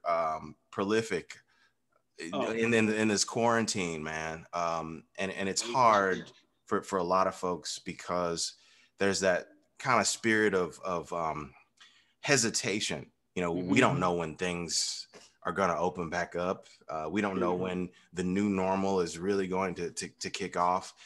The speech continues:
Speaker 1: But man, tell me some ways that you've been able to keep motivated and, and stay, um, busy and progressive. Um,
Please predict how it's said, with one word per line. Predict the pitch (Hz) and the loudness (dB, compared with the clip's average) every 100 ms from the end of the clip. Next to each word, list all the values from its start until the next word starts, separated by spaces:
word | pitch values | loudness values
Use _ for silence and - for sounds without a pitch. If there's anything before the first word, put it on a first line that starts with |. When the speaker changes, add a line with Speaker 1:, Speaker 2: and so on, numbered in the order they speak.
| - - 101 | -20 -8 -2
Speaker 1:
But | 107 | 2
man, | 127 117 | 2 2
tell | - 160 | 2 4
me | 180 165 | 4 2
some | 139 113 98 | 2 2 4
ways | 101 107 107 92 85 - - - _ _ - | 4 4 2 0 -2 -2 -2 -8 _ _ -2
that | 95 | -2
you've | 87 117 123 | 2 0 2
been | 98 92 | 0 2
able | 90 92 85 | 0 0 -2
to | - 82 80 71 _ _ _ - | -4 -4 -6 -10 _ _ _ -14
keep | - 135 131 | -4 -4 0
motivated | 107 110 101 92 90 90 90 85 - | 0 2 0 0 -2 -2 -4 -6 -8
and, | 90 82 82 - | -6 -6 -8 -8
and | 82 - | -4 -2
stay, | - 98 95 92 87 85 69 | 0 0 -2 -2 -6 -10 -12
um, | 73 - 71 - | -10 -12 -10 -2
busy | 117 104 104 98 | 2 2 0 -2
and | 90 87 | -2 -4
progressive. | 92 73 90 92 92 - 80 71 - - _ _ _ _ | -8 -8 -2 0 -2 -4 -6 -10 -14 -20 _ _ _ _
Um, | 80 82 80 80 76 76 | -2 0 0 -4 -8 -10